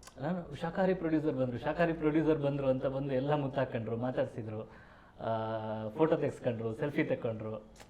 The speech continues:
ಏನೋ ಒಂಥರ ಖುಷಿ ಆಗತ್ತೆ ಯಾರಿಗೆ ಆದ್ರೂ. ಆ, ಪ್ರಸಿದ್ಧಿ ಅನ್ನೋದು ಒಂದು ರೀತಿ ರೋಮಾಂಚನ ಉಂಟು ಮಾಡುತ್ತೆ. ನನಗೂ ಆ ಥರ, ಆ, ಆ ಥರ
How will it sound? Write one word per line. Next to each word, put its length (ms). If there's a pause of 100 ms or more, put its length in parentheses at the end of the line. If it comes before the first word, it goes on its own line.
(120)
ಏನೋ 240
ಒಂಥರ 300
ಖುಷಿ 420
ಆಗತ್ತೆ 380
ಯಾರಿಗೆ 320
ಆದ್ರೂ. 580 (420)
ಆ, 320 (500)
ಪ್ರಸಿದ್ಧಿ 420
ಅನ್ನೋದು 300
ಒಂದು 560
ರೀತಿ 260
ರೋಮಾಂಚನ 460
ಉಂಟು 260
ಮಾಡುತ್ತೆ. 340 (120)
ನನಗೂ 180
ಆ 100
ಥರ, 180 (220)
ಆ, 380
ಆ 20
ಥರ 160